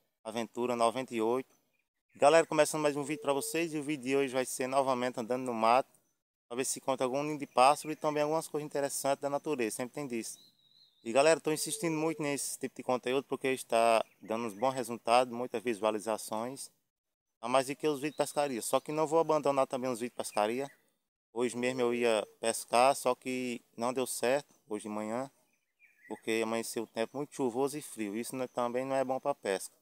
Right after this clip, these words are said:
E hoje à tarde também não dá pra pescar porque vou estar ocupado. Mas amanhã, se Deus quiser, se der certo, ou seja, de manhã ou à tarde, vai ter vídeo de pescaria pra vocês que gostam desse tipo de conteúdo. Bom, e agora vamos pro vídeo.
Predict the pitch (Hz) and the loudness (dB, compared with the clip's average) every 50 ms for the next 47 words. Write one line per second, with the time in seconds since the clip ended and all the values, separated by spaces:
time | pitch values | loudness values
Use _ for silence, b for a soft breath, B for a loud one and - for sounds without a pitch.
0 | _ _ _ _ _ _ _ _ _ _ _ _ 110 117 131 143 131 147 139 - | _ _ _ _ _ _ _ _ _ _ _ _ -2 0 0 2 2 2 0 2
1 | - 143 139 139 - - 147 139 135 143 147 151 151 147 139 135 127 - - 127 | 2 2 2 2 0 -2 -2 -2 0 0 0 0 0 -2 0 0 0 0 0 0
2 | 123 - 127 - - - 139 131 - - 135 120 _ - 117 117 117 117 113 110 | 0 0 -2 -4 -2 0 0 0 0 0 -8 -8 _ -4 -4 -2 -2 -4 -4 -6
3 | - _ _ _ _ _ _ _ _ _ _ _ _ _ _ _ _ _ - 104 | -10 _ _ _ _ _ _ _ _ _ _ _ _ _ _ _ _ _ -10 -10
4 | 107 - - 123 127 - - 147 - - 107 95 90 90 - 95 98 107 120 120 | -6 0 4 4 4 4 2 -4 -4 0 0 2 2 0 -2 -2 0 2 2 2
5 | 135 135 131 139 143 147 - 127 147 139 - 143 127 123 127 127 - - 127 127 | 0 -2 -2 0 -2 -2 -2 -2 -4 -4 -2 -2 0 2 2 2 2 0 0 0
6 | 123 - - - 117 120 131 147 - _ _ _ _ _ _ _ _ _ _ _ | 0 0 0 0 2 2 2 0 -2 _ _ _ _ _ _ _ _ _ _ _
7 | _ _ _ _ _ _ _ _ - 107 - - - 113 113 107 104 110 110 113 | _ _ _ _ _ _ _ _ -20 -16 -10 -4 0 0 0 -2 -2 -4 -2 0
8 | 117 123 127 127 123 - - - 117 127 123 110 127 127 - 135 131 113 135 123 | 0 2 4 2 2 2 2 2 2 2 2 2 0 -2 0 -2 -6 -6 -6 -8
9 | - 127 120 - - 120 117 123 127 - 123 123 123 120 - - 123 131 127 - | -8 -8 -8 -4 -2 0 0 0 -2 -2 -2 -2 -2 -4 -4 -4 -4 -4 -4 -6
10 | - - - 131 131 131 127 117 - - - - - - - 104 110 110 110 113 | -12 -10 -8 -8 -6 -6 -6 -8 -10 -12 -16 -18 -16 -12 -6 -4 -4 -4 -4 -6
11 | 113 117 - - 131 - _ - 127 123 - 139 135 117 98 92 - _ _ _ | -10 -10 -8 -8 -10 -10 _ -8 -8 -8 -6 -4 -4 -4 -4 -6 -8 _ _ _
12 | _ _ _ _ _ _ _ _ - 123 139 151 151 143 123 143 143 139 131 151 | _ _ _ _ _ _ _ _ -2 2 2 4 4 4 6 6 6 6 4 0
13 | 151 - - 156 147 123 110 98 87 82 | -2 -2 -4 -6 -4 -4 -4 -6 -6 -8